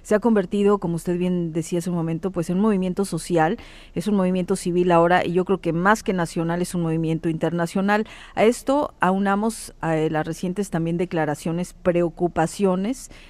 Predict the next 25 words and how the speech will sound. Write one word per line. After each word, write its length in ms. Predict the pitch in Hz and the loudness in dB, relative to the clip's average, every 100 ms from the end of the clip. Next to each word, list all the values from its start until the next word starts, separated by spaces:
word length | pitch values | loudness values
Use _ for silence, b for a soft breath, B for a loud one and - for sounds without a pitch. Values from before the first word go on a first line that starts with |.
| B | B
de 200 | - 175 | -2 4
un 120 | 226 269 | 4 4
grupo 300 | 285 262 240 | 2 2 0
incómodo, 520 | 196 208 208 214 196 | 2 2 4 4 2
digamos, 380 | 165 170 180 - | 2 2 0 -2
para 180 | 156 | -2
las 160 | 151 151 | -2 -4
autoridades, 600 | 156 165 165 165 175 196 | -4 -2 0 0 0 -4
que 120 | 175 | -4
es 140 | 170 170 | -4 -2
ahora 300 | 165 175 185 | 0 2 0
el 180 | 165 | -2
equipo 360 | 156 - 170 180 | -6 -6 -4 0
de 60 | 165 | 0
antropología 540 | 160 165 156 151 165 | -2 -4 -4 -4 -2
de 60 | 165 | -2
argentinos 460 | 160 151 165 170 | -4 -6 -4 -6
forenses, 580 | - 180 175 165 196 190 | -2 2 2 2 -2 -6
que 80 | 160 | -6
están, 400 | - 160 165 180 B B B | -4 0 0 -2 B B B
pues, 300 | 180 165 - | -4 -4 -2
eh, 100 | 160 | -2
poniendo 400 | 175 180 196 214 | 0 0 2 2
en 100 | 196 | 2
entredicho 680 | 170 165 165 190 - 220 | 0 0 0 0 -2 -2